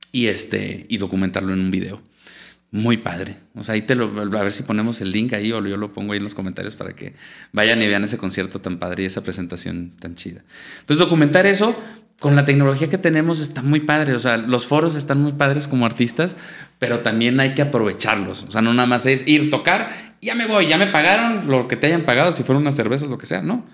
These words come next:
aprovecha esos foros. Es lo que yo, yo más bien, este, hago. Y así, y así documentar todo.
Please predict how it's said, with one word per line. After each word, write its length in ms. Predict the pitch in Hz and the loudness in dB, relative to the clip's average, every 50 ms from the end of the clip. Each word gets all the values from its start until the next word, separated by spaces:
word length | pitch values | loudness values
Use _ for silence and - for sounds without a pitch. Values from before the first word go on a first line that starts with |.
| _ _ _ _ _ | _ _ _ _ _
aprovecha 540 | - - - - 113 110 120 156 147 - 123 | -16 -12 -8 -4 -2 0 0 0 0 -2 -4
esos 240 | 113 110 117 110 - | -4 -4 -6 -6 -6
foros. 340 | - 104 101 95 95 95 98 95 | -6 -6 -6 -6 -8 -10 -10 -10
Es 60 | 98 | -8
lo 120 | 104 113 110 | -8 -6 -6
que 100 | - 95 | -6 -6
yo, 280 | 92 92 95 95 95 - - _ _ - - - - - | -4 -4 -4 -6 -8 -12 -16 _ _ -20 -20 -20 -8 -4
yo 140 | 101 107 107 | -2 0 2
más 160 | 107 107 98 | 2 2 2
bien, 300 | 104 104 98 98 101 95 | 2 2 2 0 -2 -2
este, 480 | 92 92 - - - 90 90 85 - - _ _ _ - _ _ _ _ - | -4 -8 -8 -8 -8 -8 -8 -8 -12 -16 _ _ _ -20 _ _ _ _ -8
hago. 340 | 92 90 92 90 87 85 85 - _ _ _ _ - 98 92 98 | -6 -4 -4 -4 -6 -8 -10 -16 _ _ _ _ -20 -20 -16 -12
Y 80 | 95 95 | -10 -8
así, 340 | 95 - - 98 98 95 98 | -8 -6 -6 -6 -6 -6 -8
y 60 | 95 | -10
así 380 | 95 - - 101 98 95 95 92 92 95 - _ _ _ _ _ | -8 -8 -6 -6 -6 -6 -6 -8 -10 -14 -18 _ _ _ _ _
documentar 640 | 98 98 95 95 95 95 95 95 92 120 - - | -14 -12 -8 -8 -6 -6 -6 -8 -8 -8 -10 -10
todo. 340 | - 139 147 151 143 - _ | -10 -10 -10 -10 -12 -18 _